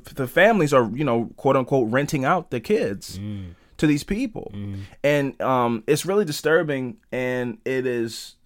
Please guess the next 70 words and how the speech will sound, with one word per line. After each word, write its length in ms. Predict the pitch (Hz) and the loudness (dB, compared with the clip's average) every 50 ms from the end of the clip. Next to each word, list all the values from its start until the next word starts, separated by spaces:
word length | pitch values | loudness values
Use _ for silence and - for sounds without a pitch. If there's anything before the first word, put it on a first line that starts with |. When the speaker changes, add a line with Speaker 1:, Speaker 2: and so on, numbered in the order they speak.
| _ _ | _ _
Speaker 1:
incredibly 440 | - 127 120 - 170 170 165 147 139 | -8 -4 -2 2 2 4 2 2 0
prevalent, 460 | 120 - 139 135 131 135 123 120 113 - | -2 0 0 0 2 0 -2 -4 -4 -4
and 100 | 127 131 | -4 -4
it's 160 | 120 - - | -4 -4 -2
happening 360 | 139 151 147 - 139 135 123 | 0 2 2 2 0 -2 -2
to 60 | 113 | -2
thousands 540 | 107 - 123 123 135 139 135 127 131 113 110 | -2 0 2 6 6 6 6 6 2 -2 -6
and 120 | 117 104 107 | -6 -2 2
thousands 400 | 117 117 120 117 120 113 87 87 | 4 4 4 4 2 -4 -8 -10
of 60 | 92 | -8
kids 240 | - 123 110 104 - - - | -6 -6 -6 -6 -6 -2 0
all 260 | 110 117 117 113 110 | 2 4 4 4 2
over 160 | 107 104 107 | 0 0 0
that 160 | 98 87 90 | -2 -2 -4
continent 400 | - - 110 - - 90 92 - - | -4 -8 -8 -8 -8 -10 -12 -10 -4
and 180 | - 175 208 190 | -2 2 4 6
all 220 | 175 156 131 117 | 8 8 8 6
over 120 | 107 92 90 | 4 2 0
the 100 | 80 78 | -4 -4
world, 400 | 78 87 113 117 104 90 - - | -2 2 4 4 4 4 2 0
really. 300 | 101 95 78 64 - - - - - - - - - | -2 -4 -4 -6 -10 -14 -18 -20 -20 -20 -12 0 2
But 80 | 131 | 2
I 20 | 147 | 4
just 100 | 156 147 | 4 4
wanted 160 | 170 165 156 | 4 4 6
to 60 | 143 | 6
really 160 | 151 147 147 | 6 6 6
put 120 | 143 151 135 | 4 2 0
a 60 | 123 | 0
spotlight 400 | - - - 135 135 123 127 123 | 0 2 4 4 4 4 4 2
on 100 | 117 113 | 0 -2
the 60 | 110 | -4
Gambia 380 | 95 90 120 117 113 110 107 101 | -2 -2 -2 -2 0 0 -2 -2
because 240 | 95 - 107 104 - - - - - - | -2 -4 -6 -6 -6 -10 -20 -14 -6 0
nobody's 420 | 131 139 139 135 131 120 113 104 | 4 6 6 6 6 4 2 0
gonna 160 | - 104 98 | -2 -4 -6
speak 260 | 95 - - 95 - | -6 -6 -6 -6 -6
up 100 | - - | -6 -8
for 80 | - 87 | -8 -10
these 160 | 80 - - | -12 -12 -12
kids. 320 | - - - - - - - | -14 -16 -16 -16 -18 -18 -16
Speaker 2:
Mm-hmm. 300 | 95 95 95 95 95 95 | -14 -12 -12 -12 -6 -4
Speaker 1:
If 100 | 107 123 | 0 4
this 140 | 131 185 190 | 4 4 4
was 140 | 208 180 156 | 4 4 6
happening 420 | 165 156 147 143 147 147 139 139 | 6 6 6 6 2 -2 -2 -2
in 100 | 131 120 113 | -2 -2 -2
fucking 360 | - 123 117 - 123 113 107 - | 0 -2 0 -2 -4 -6 -2 -2
Australia, 640 | - 117 - - 120 117 117 120 123 123 127 135 139 - | 0 0 0 0 0 2 2 2 2 2 0 -2 -4 -6
you 120 | - 117 | -4 -2
know, 180 | 117 113 113 117 | -2 0 0 2
right 180 | 113 117 113 113 | 2 2 2 2
now, 320 | 120 113 113 120 123 120 | 0 0 0 0 -2 -2
that, 200 | 110 113 127 - - | -2 -2 -2 -2 0
it 80 | - 131 | 0 0
would 100 | 131 117 | 0 0
be 160 | 113 117 110 | 0 -2 -2
the 100 | 107 101 | -2 -2
biggest 280 | 98 110 107 101 104 - | -4 -4 -4 -4 -4 -4
story 220 | - 110 98 90 | -4 -4 -4 -4
in 60 | 90 | -4
the 60 | 87 87 | -4 -4
world. 320 | 98 95 82 65 62 - | -4 -4 -4 -4 -6 -6
You 80 | 98 98 | -6 -4
know, 140 | 92 90 | -4 -2
when 160 | 95 104 110 113 | 0 0 0 0
it 80 | 110 | 0
was 100 | - 107 - | -2 -4 -8
Catholic 460 | - - 131 123 117 - 113 110 107 | -2 0 2 2 2 0 -4 -8 -6
churches, 500 | - - 131 131 123 - 131 123 117 | -2 -2 -2 -2 -2 -2 -4 -4 -4